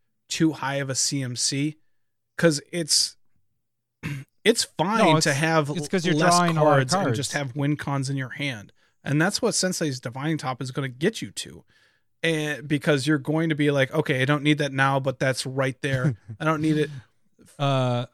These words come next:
Speaker 2: Ibukaki wants the E D H rec numbers. Eighty-eight thousand for Sensei's Top, but,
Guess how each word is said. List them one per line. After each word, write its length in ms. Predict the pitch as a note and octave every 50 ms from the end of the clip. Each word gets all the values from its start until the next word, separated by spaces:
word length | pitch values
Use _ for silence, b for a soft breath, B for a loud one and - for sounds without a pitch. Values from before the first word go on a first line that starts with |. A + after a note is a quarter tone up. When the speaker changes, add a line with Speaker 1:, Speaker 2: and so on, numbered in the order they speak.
| _ _ -
Speaker 2:
Ibukaki 540 | C#3 D3 C#3+ D3 - D#3 C#3 C3+ - C#3
wants 240 | B2+ B2 B2 A#2+ -
the 120 | - A#2 B2
E 60 | A#2+
D 120 | A#2+ A#2+
H 160 | A#2+ A#2 -
rec 200 | - A2+ G#2+ -
numbers. 320 | A2+ G#2+ G#2 G#2 G#2+ G#2 A#2 -
Eighty-eight 440 | F#3 G3 A3+ A3+ A3+ G#3+ G#3+ G#3+ -
thousand 400 | F#3+ F3+ F3+ F3+ F3 F3 F3 E3
for 140 | - E3+ D#3
Sensei's 500 | - E3 D3+ D3 C#3+ - D3+ C#3+ C3+ -
Top, 320 | - C3+ B2+ C3 C3 -
but, 240 | - C#3+ C3+ C3 -